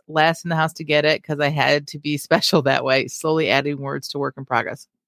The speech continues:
Well, we're glad to hear you're feeling better. We missed you. Maria says, "My what's up is editing my nano project, which I hope will be a newsletter magnet." Oh, awesome. Design the front cover. Shoot out to Leah for her awesome feedback.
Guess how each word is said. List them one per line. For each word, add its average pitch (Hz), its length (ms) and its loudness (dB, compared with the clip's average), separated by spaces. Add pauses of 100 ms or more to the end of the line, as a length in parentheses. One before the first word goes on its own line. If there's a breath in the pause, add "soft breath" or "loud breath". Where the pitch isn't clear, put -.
Well, 170 100 -4
we're 180 100 2
glad 185 320 2
to 190 60 2
hear 175 160 0
you're 151 160 -2
feeling 127 320 -6
better. 120 180 0
We 139 100 -2
missed 143 300 -6
you. 95 240 -4 (760 loud breath)
Maria 185 280 4
says, 175 380 2
"My 160 180 2
what's 147 260 2
up 196 160 4
is 160 220 -2
editing 208 320 2
my 180 140 2
nano 190 320 0
project, 180 500 -2
which 156 180 -4
I 147 100 -2
hope 165 340 -4 (100)
will 156 160 -4
be 147 180 0
a 139 80 0
newsletter 151 520 -2
magnet." 139 680 0
Oh, 214 400 4
awesome. 160 540 0 (420 soft breath)
Design 185 420 4
the 196 80 4
front 196 280 0
cover. 165 400 2
Shoot 180 240 -2
out 160 200 2
to 180 100 -2
Leah 160 280 2
for 156 140 -8
her 156 160 -2
awesome 143 340 0
feedback. 143 680 0